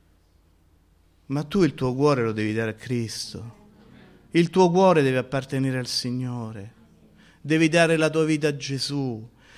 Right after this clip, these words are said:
Perché se non dai la tua vita a Gesù, la prima volta che il tuo fratello o la sorella di riferimento viene meno, vieni meno pure tu. A chi ti stai aggrappando? A chi ti stai rivolgendo?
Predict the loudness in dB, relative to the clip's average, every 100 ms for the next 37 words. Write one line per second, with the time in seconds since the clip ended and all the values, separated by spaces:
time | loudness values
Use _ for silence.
0 | -20 -8 -2 0 0 -2 2 4 4 4
1 | 2 2 0 0 -4 -2 -6 -6 -10 _
2 | _ _ _ -2 0 2 4 6 6 4
3 | 0 2 0 0 2 2 2 0 2 2
4 | 0 0 0 -2 0 2 2 2 2 0
5 | 2 2 4 2 2 0 0 0 0 0
6 | -2 -4 -6 -8 -4 0 2 2 2 2
7 | 2 0 0 -2 -4 -14 -20 -20 -20 _
8 | _ _ _ _ _ _ _ _ _ _
9 | _ _ _ _ _ _ _ _ -20 -20
10 | -20 -20 _ _ _ _ _ _ _ _
11 | _ _ _ _ _ _ _ _ _ -20
12 | 2 6 10 12 12 12 12 12 12 12
13 | 12 10 12 12 12 12 4 0 2 8
14 | 10 10 10 12 12 12 8 4 4 4
15 | 4 0 -8 -10 -12